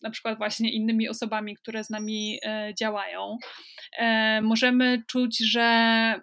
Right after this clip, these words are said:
no, w zasadzie od tak dawna działamy i tyle robimy, ale to nie przekłada się jakoś na, na zmiany w świecie. No więc generalnie mo-, mo-, może się <laughs> wydarzyć, że bardzo się zmęczymy i, e,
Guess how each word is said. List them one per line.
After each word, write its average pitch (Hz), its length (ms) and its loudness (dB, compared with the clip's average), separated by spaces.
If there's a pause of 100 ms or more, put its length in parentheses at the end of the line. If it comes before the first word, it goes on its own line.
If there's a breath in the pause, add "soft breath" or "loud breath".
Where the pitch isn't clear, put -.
(180)
no, 269 400 2
w 262 40 -8
zasadzie 247 640 -2 (100)
od 226 160 -10
tak 254 200 2
dawna 240 300 -2
działamy 233 480 0
i 220 120 -6
tyle 233 260 -4
robimy, 226 460 0
ale 214 460 0 (340 loud breath)
to 226 460 -2 (160)
nie 240 220 6
przekłada 247 600 0
się - 180 -6
jakoś 208 540 -2
na, 214 720 -6
na 220 180 -2
zmiany 214 580 0
w - 40 -6
świecie. - 600 -2 (840)
No 262 60 2
więc 277 160 0
generalnie 262 420 2
mo-, 247 240 0
mo-, 226 280 -4
może 269 220 2
się 269 160 0
<laughs> 233 40 -2
wydarzyć, 233 560 0
że 226 220 2 (320 loud breath)
bardzo 262 260 4
się 240 140 -2
zmęczymy 226 720 2
i, 226 360 0 (320 loud breath)
e, 220 260 0